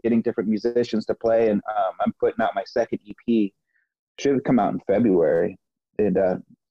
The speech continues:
and it's fun. I'm not, it's no, I'm not stressed out. I'm not looking for anything. It's just kind of, it's, it's another process. It's, it's super cool. Yeah. And th-, that's part of my recovery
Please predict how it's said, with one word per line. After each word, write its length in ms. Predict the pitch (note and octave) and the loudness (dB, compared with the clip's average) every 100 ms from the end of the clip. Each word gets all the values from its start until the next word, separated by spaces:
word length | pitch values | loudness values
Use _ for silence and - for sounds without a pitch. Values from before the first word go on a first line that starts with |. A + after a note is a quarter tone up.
| - - | -8 0
and 140 | A2+ | 2
it's 160 | G#2+ - | 2 0
fun. 480 | - A#2 G3 E2+ - | -2 0 0 -2 -4
I'm 200 | G#2+ A#2 | -2 2
not, 220 | B2+ B2+ | 2 2
it's 220 | A2 - | 0 0
no, 680 | B2+ B2 B2+ C3 B2+ B2 B2 _ _ _ _ - | 2 4 4 4 4 4 0 _ _ _ _ -2
I'm 60 | A#2+ | 0
not 160 | A#2+ | 2
stressed 440 | - - C3 C#3 - | -2 -2 0 0 2
out. 180 | C3+ C3 | 0 2
I'm 100 | C3 | 2
not 180 | C#3+ | 2
looking 420 | B2 B2+ B2 C#3 B2+ | 0 -2 0 0 2
for 200 | B2+ A#2+ | 0 2
anything. 640 | B2 B2 B2 A#2 B2 A#2 | 2 2 2 2 4 2
It's 140 | G#2+ - | 0 -2
just 260 | A2 - | -2 -2
kind 160 | - A2+ | -2 0
of, 180 | A2 G2+ - | 0 -2 -6
it's, 320 | G2 - - _ - | -6 -6 -20 _ -10
it's 160 | G#2+ - | -10 -2
another 360 | A2 A2 A2+ - | 0 2 2 -2
process. 580 | - G2+ D3 - - - | -2 0 0 -4 -10 -10
It's, 220 | - - - | -12 -12 -8
it's 180 | G#2 - | -6 -2
super 300 | C3 C3+ G2+ | -2 -2 -4
cool. 400 | - A#2 G2+ G2 _ _ - | 0 2 2 -2 _ _ -4
Yeah. 260 | A2 G#2+ G2+ _ _ _ _ - | 0 0 -2 _ _ _ _ 0
And 80 | B2 | 2
th-, 140 | A#2+ | 4
that's 260 | B2+ C3+ - | 2 2 0
part 220 | B2 A#2 | -2 2
of 40 | |
my 100 | A2+ | 2
recovery 600 | G#2 G#2 - C3+ B2 G#2 | 2 0 -2 -2 -2 -6